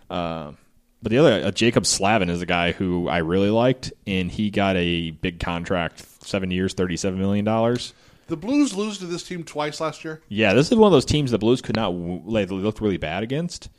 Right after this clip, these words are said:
Speaker 1: And
Speaker 2: Really bad.
Speaker 1: Yeah, and I thought, and it makes sense, man, 'cause their defense is pretty well. Like, Justin Falk is the leader of the defense, and Noah Hanifin's right behind him, and so is Jacob Slavin. And then you add Trevor Van Riemsdyk to kinda shore up the bottom,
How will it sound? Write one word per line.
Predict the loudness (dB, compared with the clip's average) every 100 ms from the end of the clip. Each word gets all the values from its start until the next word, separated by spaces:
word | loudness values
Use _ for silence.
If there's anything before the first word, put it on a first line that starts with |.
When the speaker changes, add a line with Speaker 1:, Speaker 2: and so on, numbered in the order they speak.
| _ _
Speaker 1:
And | 0
Speaker 2:
Really | 2 2 0
bad. | -4 -10 -8
Speaker 1:
Yeah, | 0 0 0 -2
and | -4 0
I | 0
thought, | 4 6 6
and | 4
it | 2 4
makes | 4 2
sense, | 2 2 2
man, | -2
'cause | 0
their | 0
defense | 0 0 0 -2
is | -6
pretty | -4 -2
well. | 0 0
Like, | 0
Justin | -2 -4 -4
Falk | 0 0 0
is | -4
the | -4
leader | -2 4 6
of |
the | 6
defense, | 2 2 2 0 0
and | -2 -2
Noah | -4 -4
Hanifin's | -4 -4 -6
right | -8 -4 -2 0
behind | -2 -2 -2
him, | -4
and | -6
so | -2 0
is | 0
Jacob | -4 -6 -8
Slavin. | -4 -2 -2 -4
And | -6
then | -6
you | -4
add | -4 -4
Trevor | -2 -2 -4 -6
Van | -6 -4
Riemsdyk | -4 -2 0 0 -2
to | -8
kinda | -6 -6
shore | -2 -2
up | -2
the | -4
bottom, | -4 -4 -6